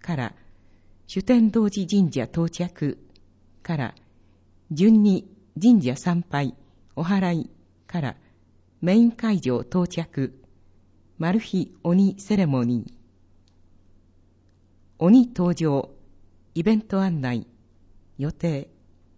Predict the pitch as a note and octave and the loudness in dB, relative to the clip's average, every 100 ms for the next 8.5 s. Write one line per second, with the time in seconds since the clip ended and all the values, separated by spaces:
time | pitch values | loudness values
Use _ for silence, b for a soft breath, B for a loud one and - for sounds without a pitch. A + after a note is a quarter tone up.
0 | - - _ _ - - E3+ G3+ - G3+ | -20 -20 _ _ -20 -2 2 2 2 -2
1 | C3+ B2+ - _ - F3 F#3+ A#3 A3+ G#3+ | -2 -4 -8 _ -6 -4 2 2 0 -2
2 | G3 D#3+ C3+ C3+ F#3 A3 G#3 G3 - F#3+ | -4 -2 -2 0 2 2 0 -8 -10 -6
3 | G3 G3+ F#3+ F3+ C#3+ - B2 - - - | -4 0 0 0 -6 -6 -6 -6 -14 -20
4 | - - - E3+ F3+ - D#3 C#3 - - | -20 -20 -12 -6 -6 -4 -2 -2 -4 -18
5 | - - - - - - - _ - - | -20 -20 -20 -20 -20 -20 -20 _ -20 -20
6 | _ - - - - - - - - _ | _ -20 -20 -20 -20 -20 -20 -20 -20 _
7 | - _ _ _ _ _ _ _ _ C#3+ | -20 _ _ _ _ _ _ _ _ -10
8 | E3 A3 G#3 F#3 | -4 0 0 0